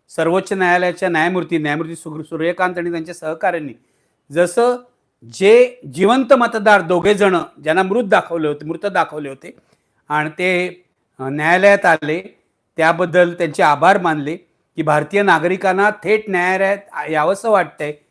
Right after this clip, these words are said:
ही चांगली गोष्ट आहे असं म्हटलं. तसंच मला असं वाटतं योगेंद्र यादव यांनी इथल्या नागरिकांचे प्रतिनिधी म्हणून, मतदारांचे प्रतिनिधी म्हणून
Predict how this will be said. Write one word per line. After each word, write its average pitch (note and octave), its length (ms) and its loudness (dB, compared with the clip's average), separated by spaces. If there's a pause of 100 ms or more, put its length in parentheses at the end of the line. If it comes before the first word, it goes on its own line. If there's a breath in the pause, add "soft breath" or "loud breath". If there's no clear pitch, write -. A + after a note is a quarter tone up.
(120)
ही F#3+ 80 -4
चांगली F#3 380 0
गोष्ट G#3 260 0
आहे E3 80 -2
असं D3 140 -10
म्हटलं. A#2+ 340 -12 (520)
तसंच F3+ 280 -8
मला E3+ 240 2
असं E3 220 0
वाटतं D3 380 -4 (680)
योगेंद्र D#3+ 540 0
यादव F3 420 2
यांनी D#3+ 420 -4 (440)
इथल्या E3+ 600 2 (300)
नागरिकांचे F#3 840 0
प्रतिनिधी E3 540 -6
म्हणून, C#3 380 -8
मतदारांचे F3+ 640 -2
प्रतिनिधी D#3 400 -14
म्हणून C3+ 320 -16